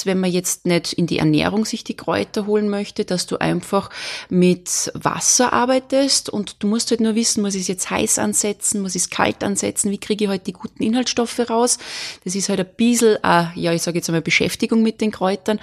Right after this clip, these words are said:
aber wenn man das weiß, kann man sich eine wunderbare Hausteemischung zum Beispiel herstellen.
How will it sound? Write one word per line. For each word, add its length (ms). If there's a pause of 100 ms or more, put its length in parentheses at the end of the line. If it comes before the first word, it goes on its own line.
(300)
aber 200
wenn 120
man 120
das 180
weiß, 280
kann 120
man 100
sich 320
eine 120
wunderbare 480
Hausteemischung 600
zum 140
Beispiel 480 (100)
herstellen. 680